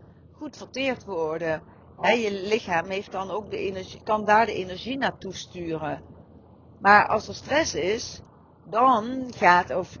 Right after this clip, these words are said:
als je bent, als je gehaast bent, of je hoeft al maar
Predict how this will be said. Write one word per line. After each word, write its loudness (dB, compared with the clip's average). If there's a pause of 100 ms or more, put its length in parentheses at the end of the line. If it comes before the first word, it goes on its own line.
als -4
je -12
bent, -4
als -8
je -14
gehaast 4
bent, 0
of -8
je -6
hoeft -6
al 0
maar 6